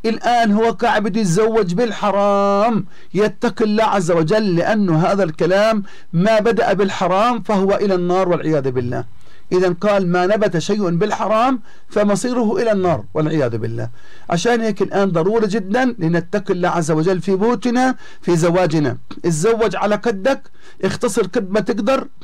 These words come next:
حتى تقدر تعيش بسعادة وهناء، وبعدين إيش ماله؟ بعد ذلك يكن ما يكن.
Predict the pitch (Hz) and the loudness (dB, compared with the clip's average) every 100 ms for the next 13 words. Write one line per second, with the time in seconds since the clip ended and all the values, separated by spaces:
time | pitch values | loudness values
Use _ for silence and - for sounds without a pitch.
0 | - - - - 220 - 202 220 180 180 | -16 -16 -8 -4 -4 -2 -2 -2 0 0
1 | 175 - 226 - 160 - 151 196 170 120 | 0 -4 -4 -2 -4 -2 0 0 0 -2
2 | - 147 185 208 220 - - - - 185 | -4 -2 0 0 0 -6 -14 -10 -2 0
3 | 185 175 196 196 196 175 175 170 175 175 | 0 0 0 0 -2 0 0 2 2 0
4 | - - - 147 170 170 165 180 170 175 | -6 -12 -8 -4 -2 0 2 2 2 0
5 | 180 170 170 - 156 165 165 151 143 135 | 0 2 0 0 0 0 0 -2 0 -2
6 | 135 | -6